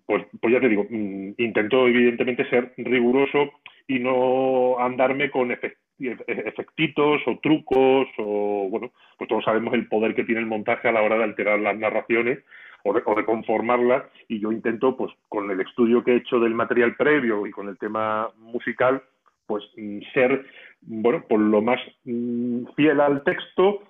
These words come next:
generando, lógicamente, pues, eh, dudas, misterios, incertidumbres, preguntas que quedan sin responder y que el espectador, pues, cuando vaya a acudir, eh, cuando acuda a ver la película, pues,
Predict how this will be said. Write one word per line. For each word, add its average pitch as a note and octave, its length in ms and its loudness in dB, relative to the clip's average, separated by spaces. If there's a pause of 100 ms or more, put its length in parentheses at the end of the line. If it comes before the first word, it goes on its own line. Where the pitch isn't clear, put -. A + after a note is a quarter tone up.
(180)
generando, A#2 440 0
lógicamente, B2+ 840 -2 (260)
pues, G#2+ 200 -2 (140)
eh, G#2+ 260 -4
dudas, A#2+ 380 2
misterios, B2 640 0
incertidumbres, B2 840 -2 (140)
preguntas A#2 520 0
que A2 120 -6
quedan A2 260 -4
sin G#2+ 120 -8
responder A#2 560 0
y C#3+ 80 0
que A2+ 80 -2
el G2+ 80 -2
espectador, G2+ 580 -4
pues, A#2 160 -8
cuando G#2+ 220 -4
vaya G#2 180 0
a - 20 -2
acudir, G#2 540 -4
eh, G2+ 160 -14
cuando F2+ 180 -4
acuda G2 200 0
a F#2+ 40 2
ver G2 120 2
la G2 100 0
película, G#2 340 -2
pues, A#2 140 0